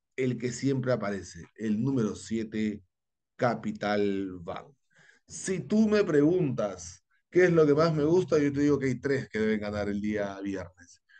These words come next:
Banzai en la primera, Nuremberg en la sexta y la Sublime en la séptima. Dos bonitos golpes pueden ser en la cuarta, el número uno, Orio, y en la octava, en la novena, perdón, el número ocho,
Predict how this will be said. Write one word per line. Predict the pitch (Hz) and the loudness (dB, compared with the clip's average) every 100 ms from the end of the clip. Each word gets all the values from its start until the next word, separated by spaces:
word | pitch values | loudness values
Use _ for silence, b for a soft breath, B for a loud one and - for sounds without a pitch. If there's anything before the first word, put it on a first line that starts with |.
| b | b
Banzai | - 143 147 135 165 170 | 0 2 2 2 4 6
en | 165 156 | 6 2
la | 131 | 0
primera, | 135 160 165 | 0 0 0
Nuremberg | 156 165 165 156 135 | 0 0 0 0 2
en | |
la | 131 | 2
sexta | 131 156 151 - 151 | 0 -2 -2 -2 2
y | |
la | 135 127 | 4 2
Sublime | 127 127 151 147 | 0 -2 0 0
en | 131 | 0
la | 120 | 0
séptima. | 110 - 143 120 117 107 95 - _ _ - | -2 -4 -2 -2 -2 -4 -8 -16 _ _ -2
Dos | 147 160 123 | 4 6 6
bonitos | 127 131 156 160 151 | 2 2 0 0 0
golpes | 131 156 151 131 | 2 0 0 -2
pueden | 131 143 139 | -2 0 0
ser | 127 143 135 - | 2 2 2 -2
en | 143 139 135 | -4 0 2
la | 131 123 | 0 2
cuarta, | 147 151 120 113 | 4 4 4 -2
el | 110 120 | 0 0
número | 151 113 110 | 2 0 0
uno, | 156 143 110 107 | 0 0 -2 -4
Orio, | - 151 135 104 104 113 b b b b - | 4 4 4 -2 -2 -4 b b b b -12
y | 139 160 | -2 0
en | 156 | 2
la | 123 | 2
octava, | 107 - 147 147 143 143 | -2 0 2 4 2 0
en | 135 | 0
la | |
novena, | 120 147 151 113 | 0 0 0 0
perdón, | 110 117 127 127 - | 0 2 2 0 -8
el | 113 110 | -4 -2
número | 131 110 110 | 0 0 0
ocho, | 113 - 110 110 | 0 -2 -4 -4